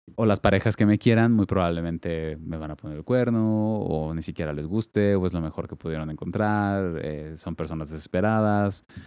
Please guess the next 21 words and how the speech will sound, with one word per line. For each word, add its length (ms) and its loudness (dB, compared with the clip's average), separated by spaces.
eh, 600 0
por 160 0
eso 120 -4
también 220 2
pueden 320 2
llegar 240 -2
a 60 2
abusar, 460 2
porque 420 -2
solamente 440 0
me 140 0
va 280 0
a 60 -2
poder 320 0
at-, 200 -2
encontrar 400 0
atractivo 480 -2
cuando 180 -2
está 160 -4
borracha, 560 -2
¿no? 180 -4